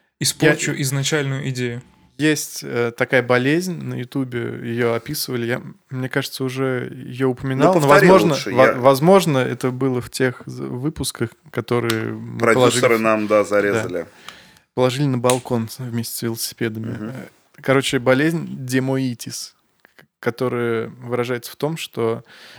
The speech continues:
Speaker 2: когда ты зап-, записываешь демку
Speaker 3: Мгм.
Speaker 2: где-то дома
Speaker 1: Мгм.
Speaker 2: там или на студии, на своей, э,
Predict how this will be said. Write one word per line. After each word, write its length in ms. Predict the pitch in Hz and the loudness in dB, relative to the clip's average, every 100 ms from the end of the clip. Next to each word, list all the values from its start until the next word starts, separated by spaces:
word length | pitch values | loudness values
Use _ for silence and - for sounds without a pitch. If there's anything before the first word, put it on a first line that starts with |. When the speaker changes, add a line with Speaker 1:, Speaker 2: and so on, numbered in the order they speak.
| 110 _ | -20 _
Speaker 2:
когда 240 | 117 113 | -2 -2
ты 120 | 117 | -4
зап-, 220 | 117 117 - | -6 -8 -6
записываешь 520 | 131 127 131 - 120 | -4 -2 -4 -6 -6
демку 580 | 120 139 214 226 135 120 _ _ | -2 0 0 -2 -8 -10 _ _
Speaker 3:
Мгм. 200 | 101 127 | -14 -10
Speaker 2:
где-то 220 | 123 113 113 | -6 -6 0
дома 380 | 123 170 180 | 4 6 4
Speaker 1:
Мгм. 80 | 143 | -2
Speaker 2:
там 180 | 117 110 | -6 -6
или 240 | 107 107 | -6 -8
на 280 | 110 117 113 | -10 -8 -8
студии, 640 | - 160 175 135 117 120 123 _ | -6 -6 -6 -6 -6 -8 -14 _
на 100 | 123 | -14
своей, 560 | - 117 120 113 117 - _ - | -8 -4 -2 -4 -6 -16 _ -10
э, 480 | 117 117 113 110 | -6 -2 -2 -2